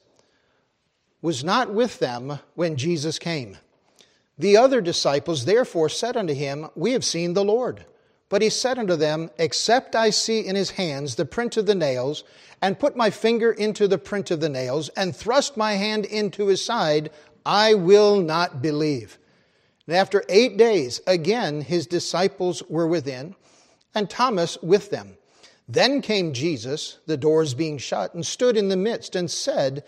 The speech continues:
"Peace be unto you." Then saith he to Thomas, "Reach hither thy finger,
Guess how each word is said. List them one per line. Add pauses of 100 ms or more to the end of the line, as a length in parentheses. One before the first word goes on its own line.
(380)
"Peace
be
unto
you." (1040)
Then
saith
he (200)
to
Thomas, (560)
"Reach
hither
thy
finger,